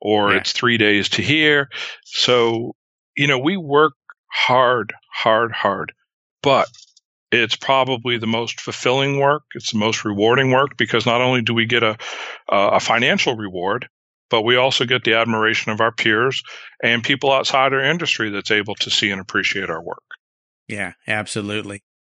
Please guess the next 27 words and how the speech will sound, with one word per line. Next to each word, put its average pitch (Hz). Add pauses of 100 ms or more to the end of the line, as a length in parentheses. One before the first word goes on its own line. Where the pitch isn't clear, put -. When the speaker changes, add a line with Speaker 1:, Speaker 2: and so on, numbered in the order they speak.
Speaker 2:
Well, 131
I 139
like 160
the 185
way 151
you 143
say 156
that 143
'cause 139
I've 135
had 147
a 135
lot 139
of 147
people 139
use 139
that 120
quote. 123
I 127
think 190
it 185
was 135
attributed 127
to 113
Henry 120
Ford 123
maybe 107